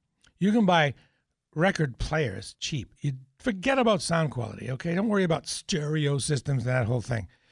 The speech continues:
You can buy a rec-, self-contained record player for, like, eighty-nine bucks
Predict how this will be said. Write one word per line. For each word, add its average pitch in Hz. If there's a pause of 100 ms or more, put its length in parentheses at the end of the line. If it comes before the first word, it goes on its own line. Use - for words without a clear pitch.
(140)
You 240
can 240
buy 185
a 139
rec-, 160
self-contained 139
record 160
player 143 (420)
for, 151
like, 123 (400)
eighty-nine 180
bucks 175